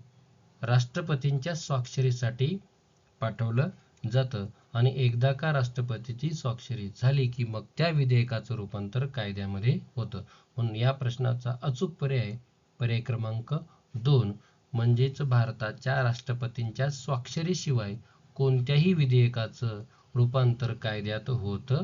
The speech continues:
नाही. तर विद्यार्थी मित्रांनो, मला आशा आहे की हे प्रश्न, अ, च्या माध्यमातून, या व्हिडिओच्या माध्यमातून जे काही प्रश्न मी,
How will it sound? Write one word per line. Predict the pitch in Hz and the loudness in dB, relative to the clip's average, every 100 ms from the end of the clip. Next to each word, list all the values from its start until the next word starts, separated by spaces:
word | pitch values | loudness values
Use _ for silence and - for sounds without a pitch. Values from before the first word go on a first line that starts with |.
| 202 - | -4 -14
नाही. | - - _ _ _ _ _ - | -18 -18 _ _ _ _ _ -2
तर | 139 | 2
विद्यार्थी | 123 120 135 135 147 | 4 4 4 2 0
मित्रांनो, | 135 143 143 120 - - _ _ - | 0 2 2 0 -4 -16 _ _ 4
मला | 123 131 | 4 4
आशा | 135 123 - | 2 2 4
आहे | 147 117 110 - _ _ _ _ - | 2 0 -2 -12 _ _ _ _ 0
की | 135 | 2
हे | |
प्रश्न, | 143 127 120 135 135 131 - - _ _ _ _ - | 2 2 2 2 2 0 -4 -14 _ _ _ _ -2
अ, | 123 120 120 | 2 4 2
च्या | 120 139 | 0 2
माध्यमातून, | 120 117 127 127 123 135 147 - _ _ _ _ _ _ _ _ _ _ 151 | 2 4 4 4 2 -2 -4 -10 _ _ _ _ _ _ _ _ _ _ -2
या | 131 | 0
व्हिडिओच्या | 139 127 139 135 147 | 4 6 6 4 2
माध्यमातून | 139 135 139 135 135 | 2 2 0 0 0
जे | 135 | 0
काही | 143 143 | 0 0
प्रश्न | 135 123 147 | 0 -2 0
मी, | 143 | 0